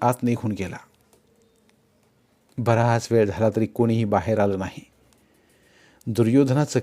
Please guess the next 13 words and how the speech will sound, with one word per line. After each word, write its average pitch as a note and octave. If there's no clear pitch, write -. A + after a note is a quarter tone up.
काय C#3
चाललं D3
आहे C#3
हेच C#3
अंगराजाला C#3+
कळेना. D3
हा C3+
दुर्योधन B2
म्हणजे B2
सुद्धा C#3
एक -
कोडच B2+
आहे. D#3